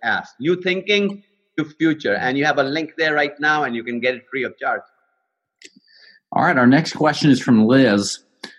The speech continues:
Speaker 2: Uh, what's the best way to find a mentor? Is it as simple as just asking?
Speaker 1: Huh. Yes and no. So mentors come in different shapes and sizes and accessibility.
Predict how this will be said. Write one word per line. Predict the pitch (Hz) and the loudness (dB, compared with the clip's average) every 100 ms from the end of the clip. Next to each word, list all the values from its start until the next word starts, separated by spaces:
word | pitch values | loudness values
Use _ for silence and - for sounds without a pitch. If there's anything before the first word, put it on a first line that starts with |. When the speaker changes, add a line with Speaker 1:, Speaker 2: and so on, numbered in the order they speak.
| _ _ _ | _ _ _
Speaker 2:
Uh, | 104 107 104 | 0 2 2
what's | 95 131 214 214 - | 2 4 4 2 0
the | 143 | 0
best | 113 127 131 160 - | 2 2 2 0 -2
way | 123 127 | 0 4
to | 120 | 2
find | - 123 117 104 | 2 0 4 4
a | |
mentor? | 98 107 104 - 87 71 65 - _ - | 6 6 4 2 -4 -4 -8 -16 _ 2
Is | 127 | 4
it | 143 | 6
as | 131 - | 4 4
simple | 151 151 160 143 147 - - | 2 2 4 4 2 -2 -2
as | 110 104 | -2 0
just | 117 113 - 95 | 0 0 -4 -6
asking? | 101 101 - 78 69 - _ _ _ _ _ _ _ _ _ _ _ _ _ _ _ _ _ _ _ _ _ _ - | -4 -6 -10 -12 -12 -14 _ _ _ _ _ _ _ _ _ _ _ _ _ _ _ _ _ _ _ _ _ _ -14
Speaker 1:
Huh. | 92 76 _ _ _ _ | -14 -14 _ _ _ _
Yes | 110 175 185 | -6 -4 0
and | 196 180 | 0 2
no. | 185 117 - _ _ _ _ _ | 2 2 -6 _ _ _ _ _
So | 165 | -4
mentors | 151 160 202 202 247 - | -2 0 0 2 2 0
come | - 175 170 | -4 -4 -2
in | 165 123 | -4 -2
different | 139 190 165 | -2 -2 -4
shapes | - 165 160 | 0 0 0
and | 143 - | -6 -4
sizes | 135 131 143 165 170 151 | 0 0 0 0 0 -2
and | 127 | -6
accessibility. | 123 - 160 135 135 117 135 117 90 80 | -6 -2 -2 -2 -4 -2 -2 -2 -8 -16